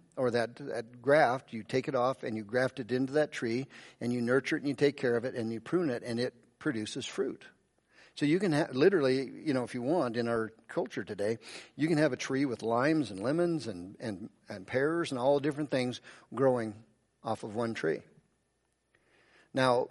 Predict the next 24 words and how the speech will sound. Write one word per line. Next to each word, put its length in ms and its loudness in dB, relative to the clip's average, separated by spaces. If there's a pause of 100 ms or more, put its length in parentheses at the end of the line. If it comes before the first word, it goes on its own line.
the 140 -6
fruit 560 -2 (320)
in 180 0
that 260 -2
comes 300 2
from 300 -2
that 200 -2
growth, 520 -2 (640)
but 140 0
that, 220 6 (320)
that 260 0
pruned 480 0 (400)
limb 320 4
that 120 -2
is 80 -6
put 240 -2
in 160 2
there 200 -2
is 160 -6
dependent 680 -4
upon 480 -6 (220)
the 80 -8
root 340 -6 (120)
itself. 560 -8